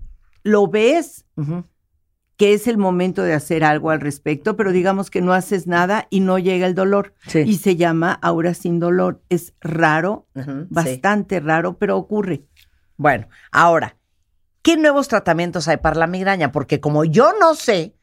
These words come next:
Speaker 2: me
Speaker 1: <laughs>
Speaker 2: metí dos naproxenos el sábado.
Speaker 1: Bueno, es que déjame explicarte un poquito.
Speaker 2: Ok.
Speaker 1: Vamos a dividir los tratamientos en dos grandes grupos.
Speaker 2: Ok.
Speaker 1: Los abortivos que le llamamos, que
Speaker 2: Ujú.
Speaker 1: son los que cuando ya está el dolor,
Speaker 2: Ajá.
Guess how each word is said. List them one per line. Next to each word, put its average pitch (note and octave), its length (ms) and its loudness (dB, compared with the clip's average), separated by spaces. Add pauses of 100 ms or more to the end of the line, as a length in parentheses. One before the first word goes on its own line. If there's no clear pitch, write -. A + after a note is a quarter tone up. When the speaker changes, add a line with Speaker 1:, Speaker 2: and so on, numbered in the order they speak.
(560)
Speaker 2:
me G#3 160 4
Speaker 1:
<laughs> - 20 2
Speaker 2:
metí G#3 260 2
dos A3 220 4
naproxenos G3 760 2
el G3 160 0
sábado. F#3 560 2
Speaker 1:
Bueno, F#3+ 340 -4 (160)
es A3+ 220 -2
que B3 420 0 (160)
déjame G#3 420 -4
explicarte D3+ 580 -6
un D3+ 100 -2
poquito. C#3+ 520 -8
Speaker 2:
Ok. B2 100 -6 (540)
Speaker 1:
Vamos C#4+ 360 2
a C4+ 100 -2
dividir G#3 460 -4
los G3+ 200 -4
tratamientos F3+ 760 -4
en E3+ 140 -4
dos F3 260 -2
grandes F3+ 580 -2
grupos. - 560 -8
Speaker 2:
Ok. C3+ 200 -2 (320)
Speaker 1:
Los G3+ 340 0 (120)
abortivos G#3+ 880 0
que A3 120 -6
le F3+ 180 -2
llamamos, E3 760 -4 (140)
que E3+ 100 0
Speaker 2:
Ujú. E3+ 80 0
Speaker 1:
son G3+ 280 -2
los G3 160 -6
que E3 180 -4
cuando D#3+ 300 0
ya G3+ 240 2
está A#3 340 -2
el G#3 140 0
dolor, F3 540 2
Speaker 2:
Ajá. C3+ 520 -4